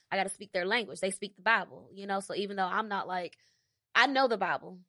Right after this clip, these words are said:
I've, I've read the Bible through or whatever. I was raised Christian, but I'm just spiritual. I'm more open. I'm not like, all of the answers are in this one book and everything outside of it is wrong and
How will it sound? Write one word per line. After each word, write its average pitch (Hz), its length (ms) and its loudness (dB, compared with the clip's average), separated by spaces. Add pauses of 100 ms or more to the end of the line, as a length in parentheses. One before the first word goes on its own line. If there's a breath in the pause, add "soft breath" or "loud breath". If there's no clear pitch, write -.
(140)
I've, 190 240 0
I've 185 220 0
read 202 160 0
the 196 40 -14
Bible 190 300 -2
through 196 160 -6
or 180 60 -10
whatever. 175 260 -10
I 175 120 -10
was 175 120 -12
raised 185 300 -8
Christian, 185 420 -10
but 180 100 -4
I'm 180 180 0
just 180 220 -14
spiritual. 190 500 -4
I'm 180 100 -18
more 185 180 -14 (100)
open. 180 380 -2 (100)
I'm 185 120 -20
not 175 200 -6
like, 156 240 -14 (460)
all 233 180 8
of 226 80 0
the 220 120 -2
answers 208 260 0
are 208 80 2
in 202 160 -2
this 202 180 -8
one 202 220 -4
book 196 240 -4
and 151 80 -14
everything 190 300 -8
outside 185 340 -4
of 180 120 -10
it 165 100 -10
is 170 160 -12
wrong 175 340 -10
and 147 240 -18